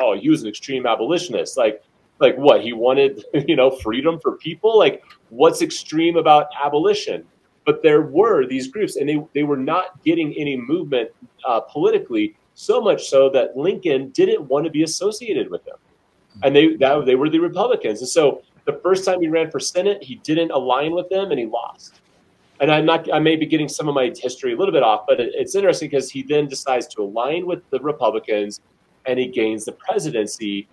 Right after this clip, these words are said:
and, and, and joining in on trying to bring in some moderate conversation. Like, he didn't run on the extreme abolish-,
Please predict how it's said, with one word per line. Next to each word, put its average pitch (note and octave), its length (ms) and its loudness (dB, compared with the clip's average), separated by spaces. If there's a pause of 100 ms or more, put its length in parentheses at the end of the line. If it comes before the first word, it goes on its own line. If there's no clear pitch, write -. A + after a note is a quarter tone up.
(380)
and, B2 360 0
and, B2+ 260 0
and C3 240 -2
joining D#3 460 2
in F3+ 200 2
on C3 200 0
trying D3+ 240 -4
to C3+ 80 2
bring D3 300 4
in D3 200 2
some A#2 380 -6
moderate C#3 680 0
conversation. G#2 600 -6
Like, F2 220 -8
he D3+ 160 -4
didn't F3 260 0
run E3+ 280 0
on D#3+ 140 0
the B2 240 -2
extreme D#3 720 -4
abolish-, B2 640 -4